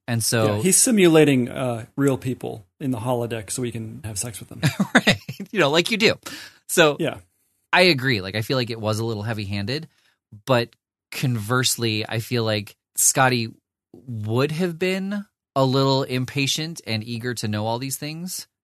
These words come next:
Speaker 1: and LaForge would be the best person. And so there was this clash of LaForge willing to do it, but not doing it right now, and Scotty wanting it now because this is what his passion is.
Speaker 2: Yeah, and he, I think he immediately feels helpless and, and,
Speaker 1: Right.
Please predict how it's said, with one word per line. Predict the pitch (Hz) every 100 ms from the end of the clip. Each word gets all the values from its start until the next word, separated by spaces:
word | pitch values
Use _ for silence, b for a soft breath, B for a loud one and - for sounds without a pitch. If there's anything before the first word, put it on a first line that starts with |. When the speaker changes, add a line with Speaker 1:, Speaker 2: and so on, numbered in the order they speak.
| -
Speaker 1:
and | 113 110 104 104
LaForge | 113 113 123 113
would | 110
be | 107
the | 104
best | 98 98 -
person. | 117 107 98 95
And | 98
so | 110
there | 104 101
was | 95
this | 104
clash | - 104 98 -
of | 98 95 101 -
LaForge | 113 117 107 95
willing | 214 214
to | 131
do | 214 156
it, | -
but | 110
not | 120
doing | 107 107
it | 98
right | 87 90
now, | 135 139 92 90 - _ _ -
and | 117
Scotty | - 113 107 107 -
wanting | 107 117 104
it | 95
now | - 120 101 95 95 92 -
because | 110 110 101
this | 95
is | 107
what | 95
his | 92 87
passion | - 101 95 107
is. | - - - _
Speaker 2:
Yeah, | 180 175 170
and | 175 170
he, | 180
I | 165
think | 156 156
he | 151
immediately | 143 139 151 147 131
feels | 120 - 135 123 117 117 104 - 196 _
helpless | - 123 - - - - - -
and, | 135 123 123 -
and, | 113
Speaker 1:
Right. | 107 117